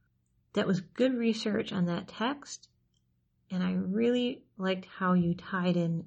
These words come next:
this other passage with that in order to support that text. Um, so, like, that's concrete. So just to say, "Hey, you're a good preacher," that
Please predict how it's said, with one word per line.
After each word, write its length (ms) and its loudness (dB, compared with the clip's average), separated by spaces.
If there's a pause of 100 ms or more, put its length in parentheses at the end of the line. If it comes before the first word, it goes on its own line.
(160)
this 260 -6
other 180 -2
passage 840 -4 (180)
with 160 -4 (180)
that 360 0 (380)
in 280 -4
order 160 4
to 120 -2
support 580 2
that 240 -2
text. 380 -10 (560)
Um, 120 -8
so, 120 6
like, 160 0
that's 260 8
concrete. 680 0 (580)
So 140 0
just 200 6
to 80 4
say, 200 4
"Hey, 200 4
you're 220 0
a 60 4
good 200 4
preacher," 500 -4 (320)
that 440 4